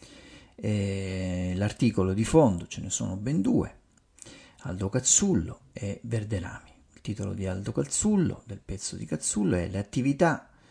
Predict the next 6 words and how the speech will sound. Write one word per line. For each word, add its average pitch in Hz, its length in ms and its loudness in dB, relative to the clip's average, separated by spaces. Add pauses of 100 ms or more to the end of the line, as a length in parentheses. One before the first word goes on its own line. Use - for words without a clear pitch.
(420)
eh, 92 320 -2
che 110 120 0
sono 101 340 4
parte - 480 2
di 104 120 2
noi", 110 420 2